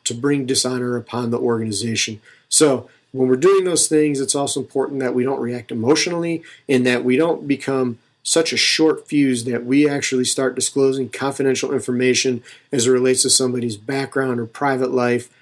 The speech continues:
or, uh, or, or somebody's medical condition. Uh, that's not how we do things. So what we need to do as a leader is we need to accept criticism graciously.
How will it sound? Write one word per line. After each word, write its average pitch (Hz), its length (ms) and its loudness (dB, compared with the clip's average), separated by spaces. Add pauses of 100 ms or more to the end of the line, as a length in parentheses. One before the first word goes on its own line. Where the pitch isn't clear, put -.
(220)
or, 120 400 2
uh, 107 180 -4 (100)
or, 120 340 -2
or 120 80 -2
somebody's 123 460 0
medical 147 400 0
condition. 131 520 -2 (520)
Uh, 120 180 -12 (480)
that's 147 240 2
not 151 180 0
how 147 140 -2
we 151 120 4
do 160 160 4
things. 117 360 -4
So 139 260 2 (400)
what 143 140 4
we 151 100 4
need 190 120 4
to 185 60 0
do 165 300 2
as 139 140 0
a 123 60 -2
leader 147 500 4 (180)
is 117 140 -4
we 123 60 0
need 151 160 2
to 135 140 -4
accept 143 500 0
criticism 123 680 -2
graciously. 151 880 2